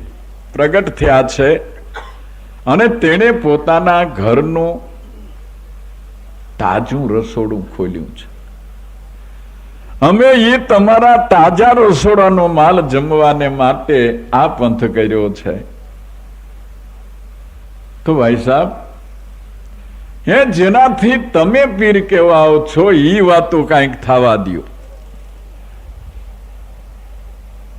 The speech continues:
રામ થઈ ગયા, કૃષ્ણ થઈ ગયા, નરસિંહ ભગવાન થઈ ગયા, વામન ભગવાન થઈ ગયા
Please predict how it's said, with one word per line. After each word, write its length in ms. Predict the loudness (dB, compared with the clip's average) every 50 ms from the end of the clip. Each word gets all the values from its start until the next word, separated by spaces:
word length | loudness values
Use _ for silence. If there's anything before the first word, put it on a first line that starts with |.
| -20 -20 -12 -6 -2
રામ 400 | 0 2 2 4 4 2 2 0
થઈ 220 | 0 0 0 0
ગયા, 300 | 0 0 0 0 0 0
કૃષ્ણ 480 | -2 -4 -6 -6 -6 -4 -4 -4 -4 -4
થઈ 260 | -6 -4 -4 -4 -4
ગયા, 360 | -2 -2 -2 0 0 0 0
નરસિંહ 520 | -2 -2 -4 -4 -6 -6 -8 -8 -6 -4 -4
ભગવાન 480 | -4 -4 -2 -2 -2 0 -2 -2 -4
થઈ 260 | -6 -6 -6 -6 -6
ગયા, 280 | -6 -4 -2 -2 -2 -2
વામન 420 | -4 -4 -6 -6 -4 -4 -6 -6
ભગવાન 600 | -6 -8 -10 -10 -8 -6 -6 -4 -4 -4 -4 -6
થઈ 240 | -8 -8 -10 -8 -8
ગયા 380 | -8 -6 -6 -6 -6 -8 -8